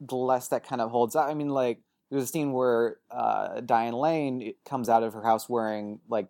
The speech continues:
tight jeans and a tank top, and that's, that doesn't seem like a very fifties, uh, ensemble to me. So there's a way in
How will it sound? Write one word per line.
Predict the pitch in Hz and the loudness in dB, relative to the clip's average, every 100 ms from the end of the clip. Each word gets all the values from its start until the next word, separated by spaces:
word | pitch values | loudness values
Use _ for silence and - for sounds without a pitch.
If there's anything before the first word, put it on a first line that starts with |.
| _ | _
tight | - 120 | -2 -2
jeans | 120 120 113 110 | -2 -4 -2 -2
and | 107 | -4
a | |
tank | 92 123 123 | -2 -2 -2
top, | 110 98 92 | 2 2 2
and | 101 | 2
that's, | 107 107 - - - _ _ _ _ | 2 2 0 -6 -10 _ _ _ _
that | 143 131 | 0 0
doesn't | 147 127 | -2 -2
seem | 123 135 | 0 0
like | 131 | 2
a | |
very | 156 | 0
fifties, | 143 165 - 123 120 107 | 0 -2 -2 -2 0 2
uh, | 110 104 | 2 4
ensemble | 110 117 131 117 | 2 0 0 0
to | 110 | 0
me. | 131 117 | 2 2
So | - | 0
there's | 117 123 113 | 0 0 0
a | |
way | 127 | 0
in | 165 | 2